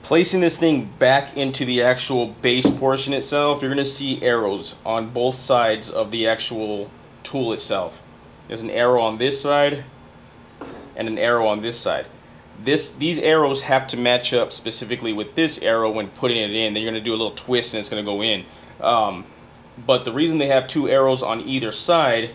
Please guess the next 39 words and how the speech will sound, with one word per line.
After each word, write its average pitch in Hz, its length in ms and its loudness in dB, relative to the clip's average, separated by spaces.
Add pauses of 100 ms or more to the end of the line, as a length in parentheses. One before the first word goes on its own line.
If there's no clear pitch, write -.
(340)
is 127 200 -2
just 135 280 -2
for 131 80 -2
your 123 300 2
own 120 160 0
preference 131 560 0
to 123 120 -6
whether 117 260 0
or 117 60 -2
not 117 260 0
you 120 140 -6
want 120 320 -2
to 107 400 -4 (300)
have 123 220 2
the 110 60 -2
switch - 580 -2 (840)
on 113 200 0
this 160 200 2
side 175 440 4 (380)
or 113 100 -2
if 123 80 -10
you 127 80 -2
wanna 123 220 4
have 117 180 2
it 120 120 0 (180)
on 165 140 -2
the 127 80 -2
left 113 240 0
side. 95 280 0
It 127 200 -4
just 135 240 -2
depends 123 300 -2
on 113 120 0
what, 117 160 -4 (200)
what 107 180 -2
you 107 180 -8
want 101 240 -2
specifically. 92 720 -8
So 90 320 -6